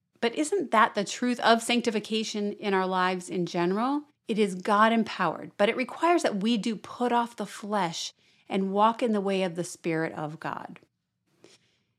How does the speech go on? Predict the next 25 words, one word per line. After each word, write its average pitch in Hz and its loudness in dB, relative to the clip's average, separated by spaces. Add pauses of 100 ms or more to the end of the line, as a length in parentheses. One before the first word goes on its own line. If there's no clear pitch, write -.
(420)
I've 247 6
mentioned 339 8
that 214 4
we 220 2
worked 214 2
through 214 0
handling 202 2
individual 214 2
times 214 2
and 190 -2
temptations 196 -4
of 185 -2
emotional 180 2
eating 185 0
all 170 4
last 185 0
month, 220 4
and 220 0
we 214 2
were 208 2
using 220 0
an 196 2
effective 185 -4
tool. 226 -2
So 175 -4